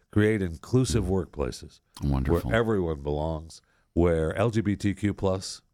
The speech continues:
Speaker 2: Mm-hmm.
Speaker 1: Doesn't have A I at the end of this. It's just
Speaker 2: No,
Speaker 1: L G B T Q.
Speaker 2: they're missing a Q. They're missing the A, the I, uh, the two plus. I mean, come on.
Speaker 1: I know.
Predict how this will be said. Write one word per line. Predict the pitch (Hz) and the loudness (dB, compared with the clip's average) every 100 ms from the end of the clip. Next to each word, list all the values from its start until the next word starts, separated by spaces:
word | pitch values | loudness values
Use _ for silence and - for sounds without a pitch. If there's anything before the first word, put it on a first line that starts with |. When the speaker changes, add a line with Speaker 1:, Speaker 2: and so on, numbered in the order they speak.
| - | 0
Speaker 2:
Mm-hmm. | 92 98 - - _ _ 98 | 0 0 -6 -20 _ _ 0
Speaker 1:
Doesn't | 104 113 85 | 0 -2 0
have | 107 92 - | 0 0 -2
A | 107 101 | 0 0
I | 95 95 90 - _ _ _ | 0 -2 -4 -8 _ _ _
at | 85 | -8
the | - | -2
end | 90 85 | -2 -2
of | |
this. | 87 90 | -4 -6
It's | - | -10
just | - 82 - _ _ - | -4 -4 -4 _ _ 4
Speaker 2:
No, | 87 156 | 4 4
Speaker 1:
L | 98 110 | 0 0
G | 104 | 2
B | |
T | |
Q. | |
Speaker 2:
they're | 107 | 2
missing | 117 123 127 | 2 0 0
a | 104 | -2
Q. | 107 104 117 107 196 | -2 -2 -2 -2 -4
They're | - - | -4 -4
missing | 85 78 92 | -2 -2 0
the | 87 78 | 0 0
A, | 85 92 120 123 | 0 0 -2 -4
the | 104 - | -6 -4
I, | 60 85 104 117 107 - - - | -2 -2 -2 -6 -8 -10 -2 0
uh, | 71 65 | 2 0
the | 67 | -2
two | 69 - 104 107 | -2 -2 0 -2
plus. | - 76 92 127 - - - | -2 -2 -2 -4 -8 -10 -2
I | 82 | 0
mean, | 82 78 | 2 0
come | 69 110 | -2 -2
on. | 98 58 62 - - | -2 -6 -12 -16 -10
Speaker 1:
I | 90 104 | -8 -4
know. | 139 156 87 | -2 0 -2